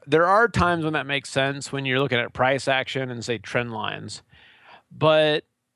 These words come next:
at the end of the day, if you, anytime you're looking at, you know, the most classic one I remember as a newer trader was, "Okay, the market's rallying, but it's overbought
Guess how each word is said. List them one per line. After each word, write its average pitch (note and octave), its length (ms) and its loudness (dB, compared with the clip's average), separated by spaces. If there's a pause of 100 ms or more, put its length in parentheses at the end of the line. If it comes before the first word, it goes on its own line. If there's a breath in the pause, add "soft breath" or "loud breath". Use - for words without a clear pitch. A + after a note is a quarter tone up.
(800)
at C#3+ 120 -4
the F#3+ 100 4
end A3+ 120 6
of A#3 40 4
the G#3 80 6
day, C3+ 480 2
if C3 160 -4
you, E3+ 220 2
anytime G3 680 2
you're C3 140 -2
looking D3 380 -4
at, C3 240 0 (240)
you C3+ 80 -2
know, B2+ 180 -2
the C3+ 140 0
most E3 280 2
classic D#3+ 440 2
one C3 360 -2
I A#2 120 -2
remember B2+ 520 0
as A2+ 140 -2
a A#2 60 -2
newer C#3 340 4
trader A2 580 0
was, A#2+ 760 0 (800 soft breath)
"Okay, C#3+ 220 2
the B2+ 100 -2
market's D3+ 420 0
rallying, B2 680 -2
but A2+ 80 0
it's G#2+ 120 -6
overbought A2 640 -4